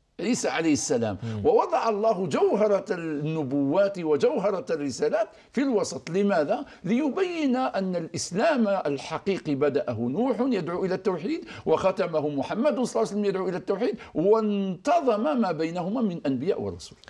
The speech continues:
Speaker 2: طيب، آه، هنا كذلك، يعني، لا نريد أن نغادر هذه الآية سريعًا.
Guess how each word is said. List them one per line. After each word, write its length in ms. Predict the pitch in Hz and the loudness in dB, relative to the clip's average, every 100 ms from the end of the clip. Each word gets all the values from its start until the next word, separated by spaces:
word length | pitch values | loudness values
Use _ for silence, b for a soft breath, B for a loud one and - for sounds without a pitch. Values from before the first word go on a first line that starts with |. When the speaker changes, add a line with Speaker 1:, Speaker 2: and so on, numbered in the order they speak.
| B B B B B | B B B B B
Speaker 2:
طيب، 200 | 160 113 - | -2 -2 -8
آه، 140 | 165 - - - 202 - | -12 -12 -18 -18 -12 -6
هنا 320 | 185 214 254 | 0 2 2
كذلك، 520 | 208 185 196 190 160 | 2 4 4 4 2
يعني، 240 | 143 135 143 | 0 0 2
لا 100 | 175 | 2
نريد 220 | 160 139 | 2 0
أن 80 | 139 | 0
نغادر 380 | 127 147 127 123 | 2 2 2 0
هذه 260 | 127 120 | 0 0
الآية 240 | 127 131 120 | 0 0 0
سريعًا. 500 | - 170 180 170 | 0 2 2 0